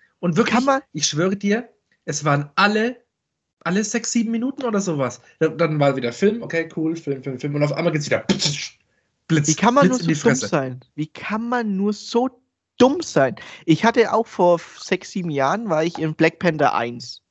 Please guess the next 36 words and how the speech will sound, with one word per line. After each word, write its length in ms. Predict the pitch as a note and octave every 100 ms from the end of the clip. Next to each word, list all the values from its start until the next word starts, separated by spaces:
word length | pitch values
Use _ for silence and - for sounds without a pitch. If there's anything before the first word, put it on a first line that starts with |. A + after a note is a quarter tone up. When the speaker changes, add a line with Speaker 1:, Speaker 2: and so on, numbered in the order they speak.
| _ -
Speaker 2:
Im 100 | C#3
ersten 320 | C#3 - D3
Black 160 | C3
Speaker 1:
Ah, 120 | D#3+ D#3
Speaker 2:
Panther. 80 |
Speaker 1:
ja, 100 | C#3
Speaker 2:
Ich 60 | C3+
glaub, 140 | C#3+
Speaker 1:
ja, 40 | B2
Speaker 2:
der 100 | C3
Speaker 1:
ja. 80 | B2
Speaker 2:
kam 200 | C3+ C3+
zweitausendsiebzehn 600 | - C3 - C3+ - A#2+
raus 280 | G2+ G2+
oder 160 | B2 A#2+
so, 100 | G#2
keine 240 | - B2
Ahnung, 180 | G#2 B2
oder 80 | B2+
zweitausendachtzehn. 560 | - B2 D#2 - - - - C#3
Speaker 1:
So 80 | B2
ein 60 |
Dreh. 200 | G#2 G#2 G2+ _ _
Speaker 2:
Ähm, 420 | - C3+ C#3+ C#3 C#3+ _
fünf 280 | - C3+
Jahre, 260 | - A2 A#2+
Mann. 120 | G#2 - - _ -
Dann 140 | - C#3
war 140 | D#3
ich 100 | A3+
da 100 | B3+
drin 400 | G#3+ C#3+ C#3 D3 - _ _ _ _ _ -
mit 120 | C#3
meinem 180 | C#3+ -
ehemaligen 480 | C#3 C#3+ C3+ C3
Chef. 420 | B2+ - B2+ -